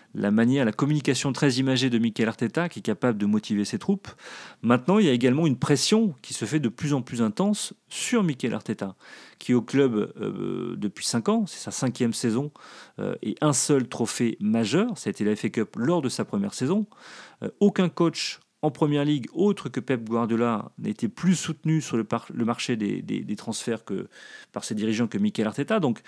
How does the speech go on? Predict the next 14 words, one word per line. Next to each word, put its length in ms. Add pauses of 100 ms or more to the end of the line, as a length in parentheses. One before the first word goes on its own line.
(440)
Arteta 680 (100)
doit 480
absolument 800 (380)
apporter 460
un 60
trophée 340
majeur 300
cette 200
saison, 300
que 160
ça 100
soit 520
la 160
Cup, 400